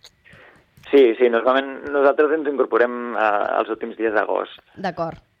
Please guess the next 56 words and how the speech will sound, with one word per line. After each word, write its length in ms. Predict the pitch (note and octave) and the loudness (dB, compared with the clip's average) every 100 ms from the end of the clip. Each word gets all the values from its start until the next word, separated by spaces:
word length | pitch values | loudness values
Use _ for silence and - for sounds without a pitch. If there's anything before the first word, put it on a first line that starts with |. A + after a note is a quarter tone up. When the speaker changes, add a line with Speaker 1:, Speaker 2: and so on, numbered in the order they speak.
| _ - | _ -12
Speaker 2:
D'acord. 320 | E3+ D#3 D#3+ | -10 -8 -8
Speaker 1:
Els 80 | G2+ | -8
últims 160 | - G2 | -12 -6
dies 80 | G#2 | -2
d'agost, 380 | G#2+ A2 C3 B2+ | 2 4 4 4
llavors 320 | B2 G2+ G#2+ - | 0 -2 -4 -6
<laughs> 100 | - C3+ | -6 -2
allà 220 | C3 A2 | 0 -2
has 60 | - | -10
de 60 | C3+ | -10
fer, 280 | - - G#2+ G#2+ - | -4 0 0 0 0
Speaker 2:
Per 80 | A3+ G3+ | -2 -2
fer 80 | A#3 | -4
aquestes 240 | A3+ A#3+ | -4 -2
Speaker 1:
has 80 | B2+ | 0
de 60 | |
fer 80 | A#2+ | 2
Speaker 2:
preparacions. 560 | A#2+ A2+ A#2+ A#2 A2+ G#2+ A2+ | 2 4 4 4 2 -4 -6
Speaker 1:
un, 80 | B2+ | -4
un 140 | B2+ D3 | 0 2
intensiu 560 | C#3+ C#3 B2+ - C3+ C#3+ | 2 2 0 0 2 4
i, 360 | C#3 B2+ A2 G#2+ | 6 4 4 2
i 40 | |
aquest 160 | G#2+ G#2 | 0 2
any 140 | G#2 | 0
ens 80 | A2 | -2
tocarà, 300 | - G#2+ G#2 F2+ | -6 0 0 0
doncs, 160 | G2 G2+ | -4 -6
Speaker 2:
Clar, 140 | A#3+ G#3 | -4 -4
Speaker 1:
doncs 140 | - - C#4+ | -6 -8 -4
Speaker 2:
perquè 240 | D4 D#4+ | -2 -2
quants, 300 | E4+ F#4 F4+ - | 0 0 0 -10
quan, 220 | - D#4 D#4+ | -4 -4 -4
de 80 | C4 | -6
quantes 300 | C#4+ D#4 F4+ | -2 -4 -4
places 300 | - D#4 D4+ | -6 -6 -6
estem 180 | C4 C4+ | -6 -6
parlant? 240 | B3 A#3+ A3+ | -4 -4 -2
A 80 | |
l'escola 300 | G#3 - D4 D4+ | -4 -4 -4 -4
Miquel 240 | C4 A#3+ | -4 -6
Utrillo, 240 | A#3 C#4+ | -6 -6
per 140 | D#4 B3 | -4 -4
exemple, 300 | A#3+ C4 D4 | -4 -6 -6
quants, 320 | C4+ B3+ B3+ - | 0 0 0 -4
eh, 220 | A3+ A3+ G3+ | -2 -2 0
professors 800 | D4 C#4 B3 A#3+ - B3 A#3+ A#3+ | 0 0 0 -4 -2 -2 0 -2
entren 320 | A#3+ A3 A3+ | -2 -4 -4
a 60 | G#3 | -4
partir 240 | G#3 A3 | -4 -4
d'aquestes 480 | G#3 G#3 - G#3 F3+ | -4 -6 -6 -6 -6
llistes? 540 | D#3+ - - D3 - | -8 -8 -10 -12 -12
És 80 | - | -8
a 80 | G#3 | -6
dir, 80 | G3 A3+ | -6 -4
quin, 480 | A#3 A3+ A3+ A3 | -2 0 -2 -2